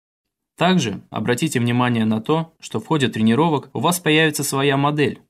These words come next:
свое понимание и своя специфика этого процесса. Итак, спроецируйте этого человека, субъекта этого упражнения, на свой мысленный экран. Вам необходимо отметить и рассмотреть,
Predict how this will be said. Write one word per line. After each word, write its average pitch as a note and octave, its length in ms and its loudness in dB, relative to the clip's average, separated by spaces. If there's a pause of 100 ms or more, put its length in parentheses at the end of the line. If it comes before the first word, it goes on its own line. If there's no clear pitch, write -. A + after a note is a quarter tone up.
(100)
свое B2 340 0
понимание A#2+ 760 0
и B2 80 -10
своя C3 300 0
специфика C3 600 -4
этого A2 320 -6
процесса. A#2 640 -6 (880)
Итак, E3+ 540 -4
спроецируйте D3 720 -2
этого C#3+ 200 -2
человека, C#3+ 640 -2 (140)
субъекта B2 540 -2
этого A2 300 -6
упражнения, A#2 540 -2
на A2 120 -2
свой A2+ 320 -4
мысленный A#2 520 -2 (120)
экран. A#2 400 -8 (420)
Вам D#3+ 220 2
необходимо E3 560 2
отметить C#3+ 500 -4
и C#3 80 -2
рассмотреть, C3+ 680 -4